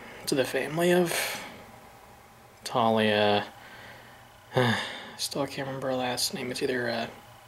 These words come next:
a Castellano, a Castellano, something. Just, just, just to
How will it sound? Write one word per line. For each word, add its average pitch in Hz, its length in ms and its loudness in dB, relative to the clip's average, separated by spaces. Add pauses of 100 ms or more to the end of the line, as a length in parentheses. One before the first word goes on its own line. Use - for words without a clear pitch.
(760)
a - 60 -14 (120)
Castellano, 110 1700 0
a 107 180 0 (100)
Castellano, 113 1000 0 (1600)
something. - 580 0 (440)
Just, - 240 0 (800)
just, - 180 0 (100)
just 117 180 2
to 104 200 6